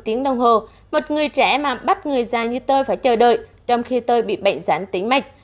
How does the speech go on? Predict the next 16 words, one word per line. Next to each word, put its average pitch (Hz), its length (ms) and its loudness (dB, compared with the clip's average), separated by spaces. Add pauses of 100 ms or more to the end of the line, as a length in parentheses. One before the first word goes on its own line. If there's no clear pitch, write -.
(140)
Lúc 359 180 -2
lên 311 200 2
nhận 196 200 -4
giải 196 220 4
có 262 120 4
thể 220 220 -4
Trúc 294 180 -6
Anh 277 260 0
vui 226 240 2
quá 220 220 0
nên 247 200 -2
quên 262 200 2
xin 269 180 -6
phép 311 180 -2
chúng 277 140 -4
tôi. 302 260 4